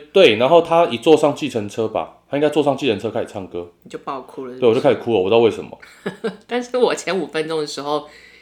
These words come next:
Speaker 2: 一直也觉得蛮色情的，因为前五分钟的淑芳好像采购
Speaker 1: 你是不是，
Speaker 2: 的东西，
Speaker 1: 你是不是
Speaker 2: 然后他在卷虾卷，然后我就说：“好粗哦，好粗哦。”然后
Speaker 1: What？
Speaker 2: 我就一直在看淑芳阿姨在卷虾卷，然后虾卷的直径好大哦，然后
Speaker 1: 这是，哦。
Speaker 2: 所以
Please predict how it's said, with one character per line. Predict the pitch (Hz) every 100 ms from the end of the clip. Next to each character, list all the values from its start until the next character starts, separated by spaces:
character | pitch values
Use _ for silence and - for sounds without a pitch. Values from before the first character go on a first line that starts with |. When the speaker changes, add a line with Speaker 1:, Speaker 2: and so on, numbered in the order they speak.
| _
Speaker 2:
一 | 190
直 | 165
也 | 139
觉 | 135
得 |
蛮 | 139 127
色 | 131 160 135
情 | - - 98
的， | - - _ - -
因 |
为 | 226
前 | 196 180
五 | 151
分 | 165
钟 | 170 165
的 |
淑 | 160 151
芳 | 147 170
好 | 143
像 |
采 | 151 - -
购 |
Speaker 1:
你 | 143
是 | 175 175
不 |
是， |
Speaker 2:
的 |
东 | 196
西， | 190
Speaker 1:
你 | 226
是 |
不 | 220
是 |
Speaker 2:
然 |
后 | 247 247 - -
他 | 254
在 | 277
卷 | - 196 170
虾 | 220 214
卷， | 202 175
然 | 190
后 |
我 | 202
就 |
说 | 220
：“好 | 151
粗 | - - 180 196
哦， | 160
好 | 147
粗 | 143 - 165
哦。” | 170 165 -
然 | -
后 | 214
Speaker 1:
What？ | 285 311 - - - 494 - 698 762 294 -
Speaker 2:
我 | 330
就 | 440 571 466 440 392
一 | 330
直 | 381
在 | 311 302
看 | 285 294 - -
淑 | 220 214
芳 | 254
阿 | 214
姨 | 170
在 | 214
卷 | 220 160
虾 | 160 165
卷， | 156
然 | 135
后 | 151
虾 | 160 - - 175
卷 | 170 139
的 |
直 | 131 143
径 | 131 151
好 | 127 -
大 | 156 131 165
哦， | - -
然 | -
后 | 185 -
Speaker 1:
这 | 214
是， | 214 220 120
哦。 | 110 - - - -
Speaker 2:
所 | - 208
以 | 208